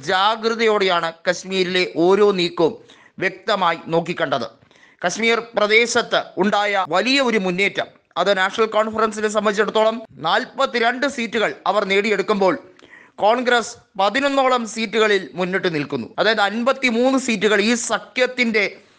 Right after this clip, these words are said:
വിജയത്തിലേക്ക് നേടിയെടുക്കാൻ പ്രാപ്തമാവുകയാണ്. വലിയ തോതിലാണ് അമിത്ഷാ ഫറൂഖ് അബ്ദുള്ളയ്ക്കെതിരെയും ഒമർ അബ്ദുള്ളയ്ക്കെതിരെയും രാഷ്ട്രീയ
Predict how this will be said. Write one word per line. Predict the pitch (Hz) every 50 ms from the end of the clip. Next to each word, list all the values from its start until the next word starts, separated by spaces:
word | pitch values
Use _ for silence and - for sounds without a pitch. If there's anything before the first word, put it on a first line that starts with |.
| _ _ - _ - 156
വിജയത്തിലേക്ക് | 196 190 175 240 240 233 233 233 233 226 220 214 214 214 214 214 190 - - - _ - 180
നേടിയെടുക്കാൻ | 190 208 214 208 220 214 208 202 - - 190 190 185 180 - _ -
പ്രാപ്തമാവുകയാണ്. | 185 190 196 208 208 - - 214 202 196 185 180 175 175 170 170 165 147 131 110 - _ _ _ _ _ _ _ _ _ _ _ - - 165
വലിയ | 196 226 262 294 320 320 262
തോതിലാണ് | 277 269 262 254 240 226 214 208 - - - 180
അമിത്ഷാ | 190 220 214 - - 226 202 170 139 - - - _ _ _ _ - -
ഫറൂഖ് | - 185 196 220 262 240 226 247 226
അബ്ദുള്ളയ്ക്കെതിരെയും | 196 180 214 214 214 202 180 196 185 180 190 190 175 - - 156 190
ഒമർ | 196 226 247 240 226
അബ്ദുള്ളയ്ക്കെതിരെയും | 196 175 196 202 190 190 202 190 - 196 185 175 185 196 190 185 160 123 - - - - - - _ _ _ _ _ - 139 175
രാഷ്ട്രീയ | 190 220 - - - - 226 226